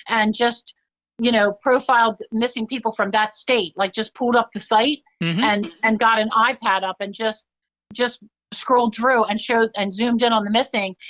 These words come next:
Speaker 1: and just, just played a couple songs and done, like, a fifteen,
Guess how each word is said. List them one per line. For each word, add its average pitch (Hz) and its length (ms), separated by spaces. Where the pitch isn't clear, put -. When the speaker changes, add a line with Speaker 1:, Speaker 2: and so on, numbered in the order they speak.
Speaker 1:
and 214 120
just, 214 300
just 240 220
played 240 180
a 220 60
couple 196 260
songs 240 400
and 196 100
done, 214 200
like, 208 180
a 196 140
fifteen, 226 500